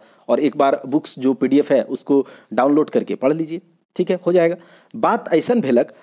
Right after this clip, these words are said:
आज एगो दोस्त संगे, दोस्त संगे बहस भई गेलक। बात ऐसा है कि आज एक दोस्त के साथ एक बहस हो गया, वो कोनो अप्राणीवाचक शब्द के गलत लिंग प्रयोग कर रहलक,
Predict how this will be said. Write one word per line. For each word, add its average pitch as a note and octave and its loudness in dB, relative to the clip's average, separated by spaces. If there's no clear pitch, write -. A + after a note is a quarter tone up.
आज G3+ 0
एगो G3 4
दोस्त E3 2
संगे, A#2+ 0
दोस्त F#3 0
संगे C3 -2
बहस F#3 0
भई B2+ 0
गेलक। G#2+ -2
बात A#2 -2
ऐसा C3 0
है A#2+ -2
कि - -8
आज G3 2
एक F#3 0
दोस्त F#3 0
के F#3+ 0
साथ B2+ 0
एक D3+ -2
बहस C#3 -2
हो C#3 0
गया, B2 0
वो B3+ 2
कोनो G3 2
अप्राणीवाचक D#3+ 2
शब्द - -2
के C3+ 0
गलत F3 2
लिंग A#2+ -2
प्रयोग A#2 0
कर G#2 -2
रहलक, G2+ -6